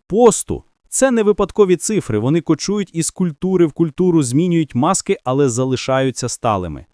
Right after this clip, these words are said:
Можливо, люди здавна відчували, що за числами стоїть щось більше, ніж вони самі, і назвали це богами.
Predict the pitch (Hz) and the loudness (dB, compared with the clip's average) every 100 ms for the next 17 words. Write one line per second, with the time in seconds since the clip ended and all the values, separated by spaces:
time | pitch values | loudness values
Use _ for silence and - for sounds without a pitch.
0 | _ _ - - 123 135 226 220 165 175 | _ _ -18 -2 0 2 2 4 4 2
1 | 262 165 143 113 123 107 135 240 180 135 | 2 2 2 2 -2 0 0 0 -2 -4
2 | - 127 208 180 - 165 151 151 226 247 | -6 -2 -2 -2 -2 -2 -2 -2 -4 -4
3 | 185 151 - 165 196 - 160 127 101 165 | 0 -2 0 -4 -4 -4 -2 -2 -4 -4
4 | 208 - 139 151 143 131 151 151 160 180 | -4 -4 -2 0 -2 -2 -2 -2 -4 -2
5 | 160 - - _ 151 160 156 143 110 101 | -2 -4 -18 _ -2 0 2 0 -2 -2
6 | 160 233 175 120 123 107 87 101 90 147 | -2 0 -2 -2 -4 -4 -2 -4 -2 -2
7 | 202 101 | -2 -4